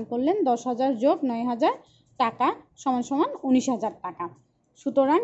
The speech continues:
তিনি মোট উনিশ হাজার টাকা দান করলেন। দেখো, আমি প্রত্যেকটাতে কিন্তু একক লিখেছি টাকা, যখন টাকা থাকবে টাকা লিখতে হবে, যখন মিটার থাকবে মিটার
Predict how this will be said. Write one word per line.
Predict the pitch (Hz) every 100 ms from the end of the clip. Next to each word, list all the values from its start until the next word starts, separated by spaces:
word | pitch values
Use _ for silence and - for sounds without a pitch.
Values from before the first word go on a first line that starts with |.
| -
তিনি | 277 269
মোট | 285 254 294
উনিশ | 254 247 269
হাজার | 254 262
টাকা | 247 285 320
দান | 247 233 285
করলেন। | 294 247 233 226
দেখো, | 240 320
আমি | 285 285
প্রত্যেকটাতে | 269 269 277 285 277
কিন্তু | 285 285 285
একক | 294 285 269
লিখেছি | 269 262 - 254
টাকা, | 262 254 202 - - _
যখন | 226 254 302
টাকা | 311 285 262
থাকবে | 294 269
টাকা | 311 277 262
লিখতে | 262 - 294
হবে, | 294
যখন | 285 294 269
মিটার | 262 302 302
থাকবে | 320 269 466 - _ _
মিটার | 247 269 294